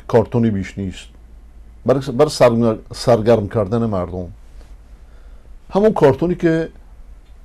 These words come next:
قبل از اون استادان مسیح پرستشون این کارتون رو در شخصیت حضرت مسیح علیه السلام درست کردن.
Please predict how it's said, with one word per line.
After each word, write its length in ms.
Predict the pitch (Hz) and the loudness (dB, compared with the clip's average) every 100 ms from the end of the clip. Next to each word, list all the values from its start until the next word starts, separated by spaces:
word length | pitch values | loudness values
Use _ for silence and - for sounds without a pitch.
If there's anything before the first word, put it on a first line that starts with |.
| - - - - | -20 -20 -16 2
قبل 200 | 147 113 | 2 4
از 120 | 98 | 0
اون 140 | 143 - | -2 -4
استادان 720 | - 117 98 117 113 107 - | -2 0 2 2 0 -2 -4
مسیح 280 | 110 - 113 | -6 -2 -2
پرستشون 500 | - 143 135 - 101 | 2 0 0 -6 -6
این 80 | 98 | -2
کارتون 340 | 110 98 110 | -2 -2 -2
رو 140 | 110 95 - - - | -2 -6 -18 -12 -4
در 80 | 117 | -2
شخصیت 440 | - 110 - 117 | 0 -2 -2 -2
حضرت 300 | 107 107 107 | 0 -2 -2
مسیح 240 | 107 - | -4 0
علیه 100 | 139 | 0
السلام 340 | 107 92 104 101 | 0 -2 -2 -2
درست 300 | 90 90 - | -4 -8 -10
کردن. 300 | 90 87 | -12 -12